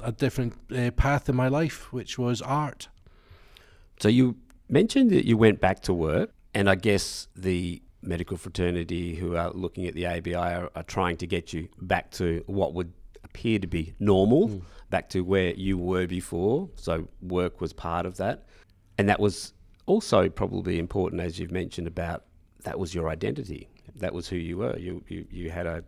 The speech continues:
Speaker 2: had a position in the workforce, skills, knowledge, experience.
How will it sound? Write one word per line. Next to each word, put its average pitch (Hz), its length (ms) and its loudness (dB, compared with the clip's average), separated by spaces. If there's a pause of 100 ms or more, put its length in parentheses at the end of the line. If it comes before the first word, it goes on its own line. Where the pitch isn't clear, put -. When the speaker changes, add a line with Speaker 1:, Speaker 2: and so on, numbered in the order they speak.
(280)
Speaker 2:
had 90 180 -10
a 87 320 -6
position 87 680 -8 (480)
in 104 140 -10
the 87 60 -10
workforce, 123 880 -2 (720)
skills, 113 720 -4
knowledge, 110 480 0
experience. 110 800 -2